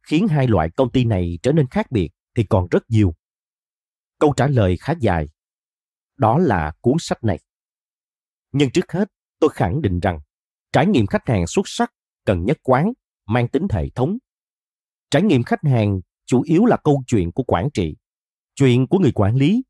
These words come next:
và lãnh đạo doanh nghiệp, chứ không hẳn là chuyện của những nhân viên cuối cùng như số đông đang nghĩ. Cho nên,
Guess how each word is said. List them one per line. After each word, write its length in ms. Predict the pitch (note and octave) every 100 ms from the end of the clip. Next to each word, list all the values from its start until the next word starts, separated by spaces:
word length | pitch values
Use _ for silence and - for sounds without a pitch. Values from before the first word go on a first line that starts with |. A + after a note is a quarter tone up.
| _ -
và 120 | F#2+
lãnh 220 | - D#3+
đạo 200 | A2+ F2+ B2+
doanh 120 | A#2
nghiệp, 160 | G2+ - _ _ _ _ _ _ _
chứ 120 | - G#3
không 220 | E3+ D3
hẳn 240 | G#2+ G2
là 100 | D#3+ -
chuyện 280 | A#2+ F#2+ G#2
của 120 | E3
những 220 | B2+ D3+
nhân 200 | E3 D3 A#2+
viên 240 | C#3 C3
cuối 260 | B2 D3+ A3+ -
cùng 300 | B2+ F2+ D2+ -
như 120 | A2+
số 160 | - D3
đông 160 | G#2+
đang 120 | G2+ F2+
nghĩ. 240 | D#2 G#2+ - _ _ _ _ _ _ _ _ _
Cho 140 | E3
nên, 260 | D#3 D3